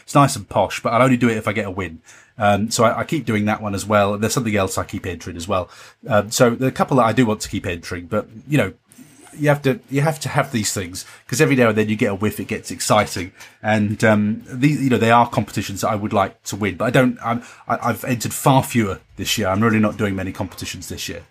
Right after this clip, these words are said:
I wanted to let you know that I've been paid the income from my, my, my good month of income. And I just wanted to let you know what that translated to in pounds. So, um, I said to you, I'd, uh, for the first time in my writing career, I, I'd broken the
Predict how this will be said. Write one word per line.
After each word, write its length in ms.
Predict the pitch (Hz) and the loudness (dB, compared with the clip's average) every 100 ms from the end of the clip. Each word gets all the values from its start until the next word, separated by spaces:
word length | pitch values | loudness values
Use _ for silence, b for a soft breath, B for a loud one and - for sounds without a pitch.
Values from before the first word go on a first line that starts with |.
| _ _ _ _ _ _ B B B B | _ _ _ _ _ _ B B B B
I 60 | 139 | 0
wanted 260 | 214 233 233 | 0 2 0
to 60 | |
let 120 | 220 | 0
you 60 | 175 | 4
know 100 | 160 | 2
that 140 | 143 | 2
I've 100 | 139 | 0
been 160 | 143 139 | 0 -4
paid 320 | - 190 165 | -2 -4 -2
the 180 | 139 143 | -4 -2
income 380 | 160 131 101 78 | -4 -4 -4 -4
from 220 | - 127 | -4 2
my, 280 | 147 147 143 | 4 4 2
my, 380 | 135 135 135 120 104 - | 0 0 2 0 -4 -4
my 160 | 127 | -2
good 320 | 120 - 131 123 | -2 0 0 2
month 340 | 123 117 - | 2 2 -6
of 100 | 104 | -2
income. 460 | 110 107 95 73 73 B B B | 0 -2 -6 -10 -14 B B B
And 80 | 113 | 0
I 20 | |
just 160 | 123 156 | 2 2
wanted 220 | 175 139 | 2 0
to 80 | 147 | 2
let 160 | 143 143 | 2 2
you 60 | |
know 180 | 131 127 | 4 4
what 160 | 123 123 | 2 -4
that 180 | 120 | -8
translated 580 | - 135 117 127 117 107 | -4 -2 0 0 0 -4
to 100 | - | -6
in 140 | 110 101 | -6 -4
pounds. 460 | - 139 92 80 | 0 0 0 -6
So, 280 | - 127 123 B B B | 0 2 2 B B B
um, 180 | 127 123 | 0 0
I 60 | 131 | 0
said 240 | - 202 | -2 -2
to 100 | 170 | 2
you, 60 | 151 | 2
I'd, 200 | 123 - | 0 -4
uh, 140 | 139 | -8
for 120 | 117 | -4
the 60 | 131 | -2
first 320 | - 196 147 | 2 2 2
time 200 | 160 135 | 2 2
in 80 | 131 | 4
my 160 | 151 175 | 4 4
writing 420 | 123 92 110 95 | 4 0 -6 -10
career, 240 | 113 95 | -10 -6
I, 280 | 90 95 110 | -4 -4 -4
I'd 100 | 104 | -2
broken 400 | 117 113 120 107 | 0 0 -4 -6
the 240 | 110 107 | -4 -4